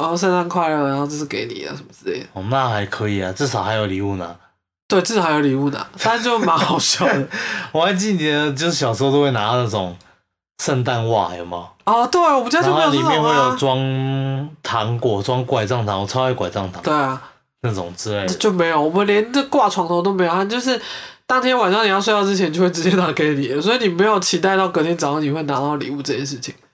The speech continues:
Speaker 2: 哇。
Speaker 1: 哇。
Speaker 2: 哇，都没有仪式感。
Speaker 1: 所以我长大也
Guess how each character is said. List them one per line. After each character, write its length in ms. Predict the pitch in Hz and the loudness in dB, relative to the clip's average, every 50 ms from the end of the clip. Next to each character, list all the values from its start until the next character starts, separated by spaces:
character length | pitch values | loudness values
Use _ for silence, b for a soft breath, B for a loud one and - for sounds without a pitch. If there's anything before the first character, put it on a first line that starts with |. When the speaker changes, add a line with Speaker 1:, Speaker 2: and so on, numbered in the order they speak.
| _ _ _ _ _ _ _ _ _ _ _ _ - | _ _ _ _ _ _ _ _ _ _ _ _ -4
Speaker 2:
哇。 380 | 104 104 107 117 131 151 156 127 - - _ - | -2 0 2 2 2 0 -2 -4 -12 -16 _ -2
Speaker 1:
哇。 540 | 156 156 151 151 156 165 175 196 214 214 - - - _ _ _ _ _ _ _ _ - | 0 2 4 4 4 4 4 2 2 0 -4 -14 -20 _ _ _ _ _ _ _ _ -2
Speaker 2:
哇， 300 | 107 104 104 104 110 117 | 0 2 2 2 0 0
都 140 | 107 143 143 | 0 0 0
没 120 | 143 139 | 2 0
有 120 | 123 107 | 0 0
仪 160 | 98 98 101 131 | -2 -2 -2 -2
式 240 | 135 - 180 165 131 | -2 0 -2 -2 -2
感。 180 | - 110 90 | -2 -2 -2
Speaker 1:
所 120 | 196 - 311 | 2 2 4
以 60 | 339 | 4
我 120 | 339 339 - | 4 4 4
长 200 | - 220 190 190 | 2 0 0 2
大 200 | 214 247 254 240 | 2 2 2 4
也 260 | 208 185 170 151 139 | 2 2 2 0 -4